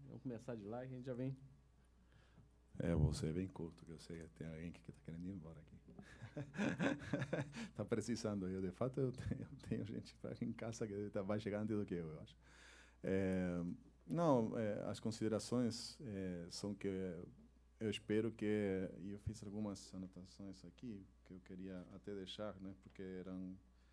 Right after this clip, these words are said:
Speaker 2: é, justamente dentro das atividades que,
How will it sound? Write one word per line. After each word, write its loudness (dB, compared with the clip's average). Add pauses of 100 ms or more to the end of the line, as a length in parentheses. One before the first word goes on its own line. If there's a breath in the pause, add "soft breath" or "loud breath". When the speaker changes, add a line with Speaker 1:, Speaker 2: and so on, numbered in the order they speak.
(500 soft breath)
Speaker 2:
é, -8
justamente -4 (260)
dentro 0
das -2
atividades -4
que, -4